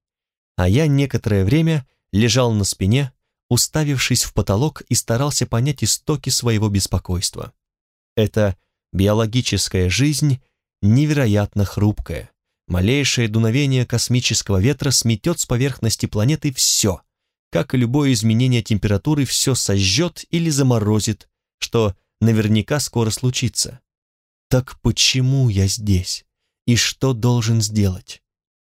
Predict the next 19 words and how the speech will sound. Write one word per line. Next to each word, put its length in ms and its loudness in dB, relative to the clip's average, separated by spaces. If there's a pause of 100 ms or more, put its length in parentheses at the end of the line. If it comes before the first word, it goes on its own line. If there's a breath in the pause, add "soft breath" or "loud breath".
(380)
«Должен 500 0
исправить», 760 -4 (480)
произнесло 600 0
нечто 560 -2 (280)
во 140 2
мне. 320 0 (460)
«Здесь 380 0
всё 380 0
неправильно». 760 -2 (340)
Всплыла 560 0
картинка 560 -2
захламлённого 920 2
сарая 580 -2 (280 soft breath)
и 120 2
плачущая 800 2
девочка, 680 -2
маленькая 680 2
и 20 4
хрупкая. 680 -4